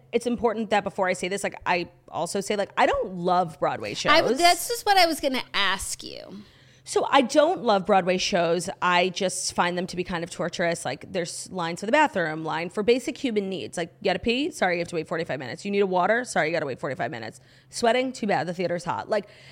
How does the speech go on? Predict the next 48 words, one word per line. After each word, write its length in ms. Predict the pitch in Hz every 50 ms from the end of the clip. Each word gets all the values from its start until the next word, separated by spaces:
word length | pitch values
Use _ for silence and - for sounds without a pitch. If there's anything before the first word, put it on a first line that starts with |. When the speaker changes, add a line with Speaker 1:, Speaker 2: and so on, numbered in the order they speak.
| - -
Speaker 1:
there's 140 | 294 330
just 100 | 330 277
a 40 | 392
lot 200 | 349 269 233 226
of 40 | 214
things 200 | - 208 208 190
about 160 | 190 196 190
the 60 | -
Broadway 260 | 175 190 180 180 180 180
experience 400 | 180 - - 165 175 185 - -
that 100 | 165 156
I 60 | 165
don't 320 | - 175 - 190 175 170
particularly 640 | 175 175 - - 170 - 180 165 165 165 160 151 151
like. 440 | 156 143 117 117 185 226 240 - - - - - - _ _ -
And, 360 | 240 240 226 226 226 226 208
you 140 | 202 202 220
know, 140 | 214 208 - -
it's 180 | 240 233 -
never 280 | 220 254 247 247 254 254
gonna 160 | 254 240 220
be 140 | 202 202 190
my 100 | 190 185
first, 300 | - - 202 190 185 -
second, 320 | - 180 - 185 185 175
third, 180 | 175 175 180 180
fourth, 260 | - - 151 165 -
or 60 | -
fifth 220 | - - 160 - -
option 360 | 135 147 - - 175 147 165
for 140 | - - 139
a 60 | 135
night 200 | 123 120 117 123
out. 200 | 98 80 67 -
It's 140 | - 196 -
just 180 | 226 208 - 190
not. 240 | 160 - - - - _ _ _ - - - - - - _ -
Um, 400 | 226 208 202 196 196 190 - - -
so 200 | - - 311 302
having 260 | 277 294 294 294 294
said 240 | - - 240 202 202
that, 200 | 214 247 269 247
while 140 | 220 214 202
I 80 | 196 202
did 180 | - 214 190
enjoy 220 | 208 214 196 202 196
the 80 | 190
show 340 | 180 - - 190 170 175 175